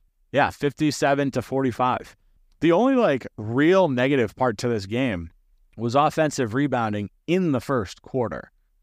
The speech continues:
They gave up nine offensive rebounds in the first quarter alone. They ended the night on sixteen, right? So to go three quarters with only seven, not terrible. You know, if you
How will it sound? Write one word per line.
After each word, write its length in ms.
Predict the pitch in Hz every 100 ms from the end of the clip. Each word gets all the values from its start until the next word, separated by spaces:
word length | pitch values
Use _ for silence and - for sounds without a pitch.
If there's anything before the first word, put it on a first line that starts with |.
| -
They 120 | 147
gave 220 | 185 202
up 160 | 180 139
nine 380 | 120 127 151 147
offensive 540 | 127 110 135 123 113
rebounds 380 | 123 120 113 101
in 60 | 104
the 80 |
first 300 | 101 131 117
quarter 280 | - 131 117
alone. 380 | 101 113 113 95 _ _ _
They 140 | 190 226
ended 200 | 233 175
the 80 |
night 200 | 139 156
on 120 | 127 104
sixteen, 680 | - 117 - 110 80 62 - _ _ _ -
right? 240 | 127 151
So 80 | 165
to 120 | 156
go 180 | 180 208
three 360 | - 147 160 170
quarters 480 | - 147 156 170
with 160 | 127 113
only 240 | 131 139
seven, 480 | 135 - 123 143 156 - _ _ _ -
not 260 | 196 170 - _
terrible. 600 | - - 123 151 185 220 - _ _ _ -
You 100 | 110
know, 220 | 131 165
if 160 | 143 120
you 180 | 117